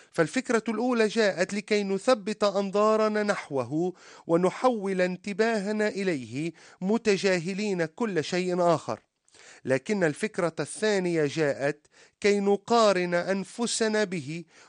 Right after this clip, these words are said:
وندرك تمام الإدراك ما قاساه وما احتمله هو من أجلنا. أحبائي، اسمعوا العدد الثالث: "فتفكروا في الذي احتمل من الخطاة مقاومة لنفسه مثل هذه".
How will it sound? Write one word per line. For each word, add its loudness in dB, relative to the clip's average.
وندرك 0
تمام 2
الإدراك 0
ما 4
قاساه 2
وما 2
احتمله -2
هو 4
من -2
أجلنا. -6
أحبائي، -2
اسمعوا 0
العدد 2
الثالث: -2
"فتفكروا 0
في -4
الذي 0
احتمل 0
من -2
الخطاة 0
مقاومة 2
لنفسه 0
مثل -4
هذه". -2